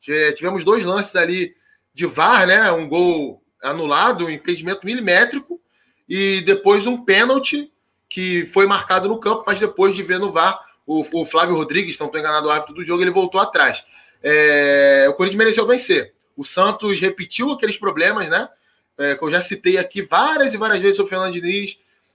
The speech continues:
Até a entrada do terço final vai tudo muito bem. O time controla a bola, gera superioridade no, na, na, na, naquela faixa de campo que, que, que tá trabalhando ali,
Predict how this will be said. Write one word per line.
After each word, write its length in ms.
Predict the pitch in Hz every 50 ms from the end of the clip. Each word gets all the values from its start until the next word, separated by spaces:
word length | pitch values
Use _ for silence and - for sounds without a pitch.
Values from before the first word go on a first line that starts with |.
| _ _ _
Até 500 | - 170 196 185 185 - - 240 302 302
a 60 | 285 254
entrada 240 | 240 247 240 247
do 160 | 247 247 240 240
terço 200 | 233 220 226 -
final 240 | 220 196 214 233
vai 140 | 240 247 214
tudo 220 | - 233 254 262 240
muito 200 | 254 269 269 233
bem. 380 | 190 185 165 143 113 - _ _ _ _ _ _
O 40 | _
time 340 | - - 180 185 175 - _ _ _ _ _
controla 560 | _ 151 147 139 - 156 160 185 208 226 214 190
a 20 |
bola, 580 | 151 143 151 165 180 190 196 196 190 190 190 190 - - - _ _ _
gera 340 | - 135 165 185 202 208 196
superioridade 720 | - 190 - 190 180 185 180 180 165 170 175 180 175 180
no, 380 | 180 180 175 170 165 160 156
na, 340 | 151 160 156 151 147 135 - - - _ _
na, 320 | 139 147 147 143 139 135
na, 140 | 135 151 143
naquela 340 | 147 147 147 165 170 170 160
faixa 260 | - 165 165 165 165
de 80 | 160 151
campo 200 | - 165 160 -
que, 220 | - 165 156 151
que, 140 | 147 - 143
que 200 | - _ - -
tá 100 | - 147
trabalhando 500 | - 151 147 139 143 143 143 151 151 147
ali, 280 | 139 139 156 208 233